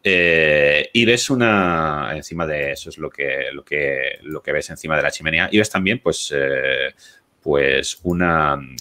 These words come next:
eh, ves que aquí, ¿vale? Esto es una, una puerta de metal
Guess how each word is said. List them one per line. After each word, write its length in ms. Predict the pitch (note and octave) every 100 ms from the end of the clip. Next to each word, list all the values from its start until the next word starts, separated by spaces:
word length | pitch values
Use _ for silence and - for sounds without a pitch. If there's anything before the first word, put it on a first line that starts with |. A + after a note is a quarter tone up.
| -
eh, 480 | D#2 C#2+ C2+ C2 B1 D#2
ves 220 | D2+ E2
que 140 | G#2+ F#2+
aquí, 420 | - A2 - _ _
¿vale? 260 | D#2+ D#2+ F#2
Esto 300 | D#2+ - A#2
es 240 | C3+ - -
una, 720 | F#2+ F#2+ F#2 F2 E2+ D#2+ - _ _ _ -
una 220 | G2+ F#2 -
puerta 340 | G2+ - -
de 80 | F#2+
metal 420 | F2+ G2+ C#3 G3+